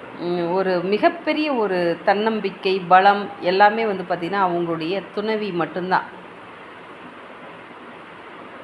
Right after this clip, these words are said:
சிம்ம ராசி, சிம்ம லக்னக்காரர்களுக்கு ஒரு நல்ல விஷயம் நடக்குது அப்படின்னு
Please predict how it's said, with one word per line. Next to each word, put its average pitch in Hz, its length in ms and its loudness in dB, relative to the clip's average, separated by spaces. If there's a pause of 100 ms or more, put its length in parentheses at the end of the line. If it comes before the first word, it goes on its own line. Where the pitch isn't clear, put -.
(120)
சிம்ம 254 340 4
ராசி, 240 320 8
சிம்ம 240 320 2
லக்னக்காரர்களுக்கு 180 1160 2 (720)
ஒரு 160 520 0 (260)
நல்ல 262 360 8
விஷயம் 262 480 4 (280)
நடக்குது 226 500 4
அப்படின்னு 190 260 0